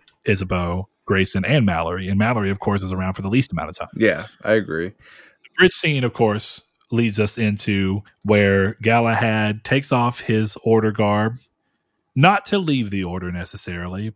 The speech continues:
Speaker 1: but to not go and do stuff on with, you know, the mark of the order on him. He's doing it as a free agent.
Speaker 2: Yeah, definitely. And I,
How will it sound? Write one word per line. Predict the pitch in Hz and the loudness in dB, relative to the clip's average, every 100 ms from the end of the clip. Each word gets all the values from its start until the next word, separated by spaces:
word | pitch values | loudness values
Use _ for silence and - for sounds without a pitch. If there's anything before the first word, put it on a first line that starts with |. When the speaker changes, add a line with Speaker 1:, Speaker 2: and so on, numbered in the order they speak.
| _ | _
Speaker 1:
but | 135 131 - | 0 0 -2
to | 135 117 | -2 0
not | 110 120 120 - 117 | 0 2 2 0 0
go | 123 117 110 | 2 4 2
and | 101 | 0
do | 110 | -4
stuff | - 107 101 | -2 -4 -4
on | 104 104 101 | -4 -2 0
with, | 110 104 - _ | 0 0 -6 _
you | 113 104 | -2 0
know, | 95 92 | -2 -4
the | 98 | -4
mark | 101 101 101 - | -2 0 -2 -2
of | 98 | -6
the | 95 | -4
order | 92 98 95 | -4 -4 -2
on | 95 95 | -2 -4
him. | 101 92 98 - - | -4 -4 -6 -10 -8
He's | 104 | 0
doing | 110 107 | 2 4
it | 95 | 2
as | 90 | -2
a | |
free | - 110 101 | -6 -4 -2
agent. | 90 85 - _ _ _ _ _ _ _ _ _ - | -4 -8 -12 _ _ _ _ _ _ _ _ _ 0
Speaker 2:
Yeah, | 139 104 - _ - | 2 2 -4 _ 0
definitely. | 123 - 110 117 | 0 0 2 6
And | 160 | 8
I, | 208 | 6